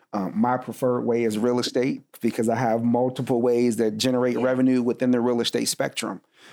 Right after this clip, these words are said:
Speaker 1: And so really we are... Um, helping folks understand that transformational wealth is very possible. You do have to get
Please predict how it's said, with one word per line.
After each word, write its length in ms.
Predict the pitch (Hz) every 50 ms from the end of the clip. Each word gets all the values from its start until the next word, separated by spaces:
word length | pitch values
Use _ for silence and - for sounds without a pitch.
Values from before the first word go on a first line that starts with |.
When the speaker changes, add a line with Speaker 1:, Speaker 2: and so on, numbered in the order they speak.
| - - _ - -
Speaker 1:
And 140 | 113 110
so 180 | - - 120 113
really 320 | 110 110 131 135 131 131
we 300 | 120 120 127 123 123 -
are... 440 | - 113 107 104 98 101 98 - -
Um, 440 | 107 107 107 104 104 101 101 98 - _ _ _ _ _ _ _ - - - - _ _ _ _ _ _ _ _ _
helping 400 | - - - 156 - - 135 131
folks 300 | 135 147 139 131 - -
understand 580 | 135 127 117 113 - - - 123 120 117 110
that 100 | 104 95
transformational 840 | - - - 135 135 135 131 - 135 131 131 131 123 - - 123 120
wealth 260 | 107 120 120 113 113 110
is 120 | 98 90
very 260 | 98 107 107 104 104
possible. 640 | 101 - 113 107 113 - - 101 87 85 71 - _ _ - - - - _
You 140 | - 117 117
do 200 | 110 127 139 135 120
have 220 | 127 127 123 -
to 60 | 123 113
get 220 | 113 127 123 117